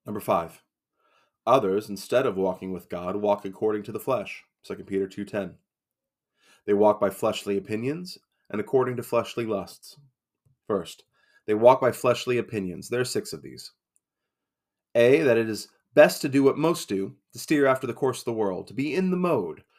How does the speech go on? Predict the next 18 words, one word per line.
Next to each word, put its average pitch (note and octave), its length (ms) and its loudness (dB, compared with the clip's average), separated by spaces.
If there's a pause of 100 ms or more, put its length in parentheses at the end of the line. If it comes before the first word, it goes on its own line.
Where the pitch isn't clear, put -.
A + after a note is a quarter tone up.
(180)
not D#3+ 200 0
to F3 80 -4
get D#3 140 -2
in A2 120 -4
a G#2+ 60 0
new, B2 380 -2
get B2+ 140 2
a A2+ 60 -2
new C#3 180 2
heart, F#2+ 340 -4
but C3+ 180 -6
to G3 120 -6
get E3+ 160 -6
into G2 260 -8
a F#2+ 40 -6
new F#2+ 140 -8
fashion. - 440 -14 (1200)
B, G2 340 -8